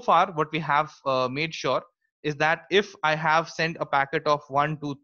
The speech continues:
three, and towards the end I receive one, one, one, two, two, one packet of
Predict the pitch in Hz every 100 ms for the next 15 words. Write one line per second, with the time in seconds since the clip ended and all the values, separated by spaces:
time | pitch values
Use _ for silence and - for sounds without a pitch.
0 | - 156 220 _ _ _ _ _ 131 131
1 | 135 123 _ - 170 180 170 165 165 151
2 | 143 143 - 165 143 151 151 147 143 147
3 | 139 151 147 147 143 135 139 139 135 139